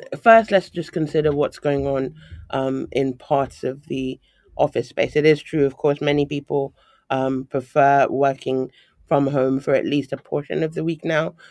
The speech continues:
And so the demand for offices is not as strong as it was maybe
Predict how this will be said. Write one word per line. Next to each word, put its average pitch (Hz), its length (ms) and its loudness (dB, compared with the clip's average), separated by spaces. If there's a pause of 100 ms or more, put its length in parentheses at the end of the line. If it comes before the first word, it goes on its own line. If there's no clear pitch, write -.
(220)
And 135 100 -4
so 139 180 0
the 135 100 -2
demand 139 500 -2
for 139 160 -2
offices 131 560 -6 (280)
is 131 140 -4
not 139 200 0
as 131 120 -8
strong 135 340 -4
as 127 100 -6
it - 100 -4
was 135 200 -2
maybe 131 380 -6